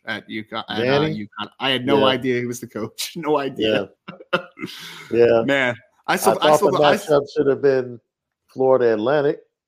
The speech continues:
Speaker 2: Connecticut.
Speaker 1: Yeah.
Speaker 2: 'Cause I thought Florida Atlantic outplayed San Diego
Speaker 1: Oh,
Speaker 2: State.
Speaker 1: yeah,
Speaker 2: They
Speaker 1: man.
Speaker 2: just,
Speaker 1: Sa-,
Speaker 2: they couldn't
Speaker 1: Sa-,
Speaker 2: rebound the ball the last four,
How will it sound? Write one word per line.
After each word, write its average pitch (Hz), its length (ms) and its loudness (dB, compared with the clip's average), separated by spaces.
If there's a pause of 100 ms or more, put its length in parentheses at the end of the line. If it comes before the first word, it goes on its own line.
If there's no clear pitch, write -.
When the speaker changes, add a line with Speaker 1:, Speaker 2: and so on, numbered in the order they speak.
(260)
Speaker 2:
Connecticut. 139 440 0
Speaker 1:
Yeah. 156 100 -6 (1000)
Speaker 2:
'Cause 120 200 0
I - 40 -10
thought 131 220 2
Florida 127 280 8
Atlantic 113 380 0
outplayed 110 680 0
San 110 260 -4
Diego 107 200 -4
Speaker 1:
Oh, 254 100 4
Speaker 2:
State. 175 120 2
Speaker 1:
yeah, 277 120 2
Speaker 2:
They 208 140 -2
Speaker 1:
man. 214 120 -4
Speaker 2:
just, - 280 -4
Speaker 1:
Sa-, 170 100 -10
Speaker 2:
they 131 100 0
couldn't 135 360 2
Speaker 1:
Sa-, 110 80 -4
Speaker 2:
rebound 131 500 0
the 107 60 -2
ball 101 320 0
the 92 80 -8
last 98 420 -8
four, - 140 -12